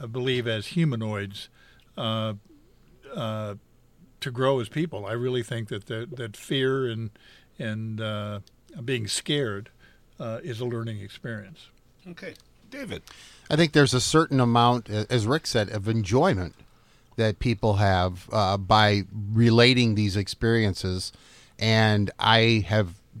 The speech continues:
Speaker 3: experienced our students coming together as a group, talking about their shared experiences.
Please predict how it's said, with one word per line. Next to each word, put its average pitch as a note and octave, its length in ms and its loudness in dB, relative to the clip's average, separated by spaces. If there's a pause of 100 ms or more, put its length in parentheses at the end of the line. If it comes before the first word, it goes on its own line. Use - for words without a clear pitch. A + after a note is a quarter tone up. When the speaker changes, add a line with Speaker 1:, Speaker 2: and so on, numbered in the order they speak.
(220)
Speaker 3:
experienced B2+ 640 4
our G#2 140 2
students C#3+ 500 2
coming A2+ 340 2
together G#2 640 0
as G2 200 0
a G2 40 0
group, G#2 540 4 (400)
talking C3+ 460 4
about F2+ 340 0
their G2 140 2
shared G#2 360 2
experiences. F#2 840 -2